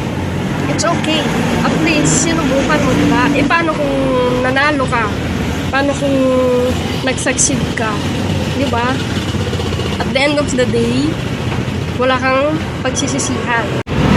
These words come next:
And at sa pagbibusiness, kung wa-,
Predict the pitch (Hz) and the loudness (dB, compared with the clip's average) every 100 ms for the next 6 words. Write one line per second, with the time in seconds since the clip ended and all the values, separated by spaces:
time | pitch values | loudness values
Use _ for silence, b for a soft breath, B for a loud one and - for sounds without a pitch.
0 | 196 - - - - - - - - 294 | 4 4 4 4 4 6 4 6 6 6
1 | 311 247 285 - 330 339 285 311 294 285 | 4 4 4 4 4 4 4 4 4 4
2 | - 269 226 247 - - - - - - | 4 4 4 4 2 2 2 4 4 4
3 | 285 302 311 | 6 6 4